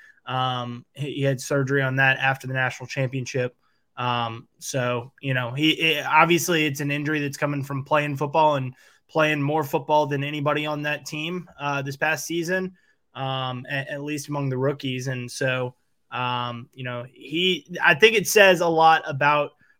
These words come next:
what the Titans think of Kearis, uh, that they are signing him without seeing him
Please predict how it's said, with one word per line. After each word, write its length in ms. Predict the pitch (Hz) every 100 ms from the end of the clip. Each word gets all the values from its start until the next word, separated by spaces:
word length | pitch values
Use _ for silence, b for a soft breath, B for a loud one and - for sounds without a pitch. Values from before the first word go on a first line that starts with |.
| -
what 240 | 143 -
the 80 | 165
Titans 440 | 175 160 156 139
think 200 | 156 147
of 120 | 147
Kearis, 580 | 139 156 143 139 139 - -
uh, 400 | 139 131 127 127 127
that 140 | 135
they 160 | 147 147
are 80 | 139
signing 420 | 139 151 151 147
him 340 | 139 139 135 135 -
without 320 | 131 131 -
seeing 400 | - 156 147 143
him 340 | 143 135 131